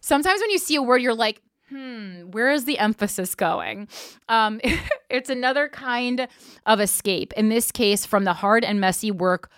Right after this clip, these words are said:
of democracy. "We seek cults when our realities feel out of control, then cede control upon joining. This is yet another way Love Has Won deviated from the classic pattern.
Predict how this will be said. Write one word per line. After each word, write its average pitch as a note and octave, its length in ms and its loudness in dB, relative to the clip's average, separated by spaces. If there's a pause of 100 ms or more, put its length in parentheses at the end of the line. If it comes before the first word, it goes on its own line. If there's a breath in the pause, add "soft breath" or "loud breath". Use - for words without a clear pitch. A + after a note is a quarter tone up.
(100)
of F3 120 -2
democracy. E3+ 760 -2 (580)
"We A#3 140 4
seek C4 360 -2
cults F#3+ 360 2
when F#3+ 160 0
our F#3 140 4
realities F#3 560 0
feel F#3 260 2
out E3+ 140 2
of E3 120 -6
control, A3+ 680 0 (300 loud breath)
then G#3 240 4
cede A#3 440 0
control F#3+ 680 0
upon F3+ 680 0
joining. E3+ 600 -6 (280 soft breath)
This B3 260 6
is B3 240 -6
yet G3 240 4
another G3 380 2
way F3 400 0 (160)
Love F#3+ 260 2
Has G#3+ 240 -2
Won F3 280 0
deviated F3+ 760 0 (260 soft breath)
from G3+ 240 4
the G3 60 0
classic F3 480 0
pattern. D#3+ 520 0